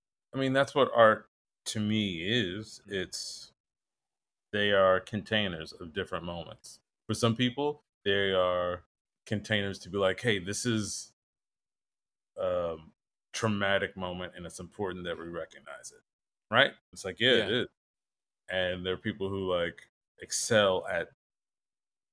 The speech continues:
Speaker 1: containing those emotions, those moments for us to share, um, and feel, feel that.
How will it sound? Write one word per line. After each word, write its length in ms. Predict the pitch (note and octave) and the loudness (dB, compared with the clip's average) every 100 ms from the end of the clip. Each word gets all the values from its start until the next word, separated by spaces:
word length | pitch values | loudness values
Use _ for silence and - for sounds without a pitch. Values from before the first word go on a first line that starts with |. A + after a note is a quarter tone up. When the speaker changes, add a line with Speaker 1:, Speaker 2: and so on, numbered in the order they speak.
| _ - | _ -10
Speaker 1:
containing 800 | G2 F#2 A#2+ A2 G#2 F#2+ F#2 | -8 -4 2 2 2 -2 -4
those 480 | F2+ G2 G2 G2 F2 | 0 2 0 -2 -6
emotions, 760 | - F#2 F#2+ G2 G2 F2 E2 D#2 | -8 -6 -2 -2 -4 -10 -12 -10
those 340 | F2+ F#2+ F2+ | -6 -6 -6
moments 360 | F2+ F#2+ F2+ - | -8 -8 -8 -10
for 180 | F#2 F2 | -6 -6
us 140 | E2 - | -6 -10
to 120 | D#2+ | -8
share, 580 | - - G2+ E2 - - _ _ _ _ _ _ _ | -6 -2 -2 -2 -8 -16 _ _ _ _ _ _ _
um, 580 | F#2 F2+ E2+ E2 D#2 E2 _ _ _ _ _ _ - | -6 -4 -4 -6 -10 -20 _ _ _ _ _ _ -12
and 520 | F2+ F2+ E2+ E2+ E2 - | -8 -8 -8 -12 -16 -14
feel, 840 | - - - G2+ F#2+ F2+ E2+ - _ _ _ _ _ | -14 -10 -6 -4 -4 -4 -6 -12 _ _ _ _ _
feel 460 | - - B2 G2+ - | -6 4 6 6 2
that. 260 | - - | -8 -12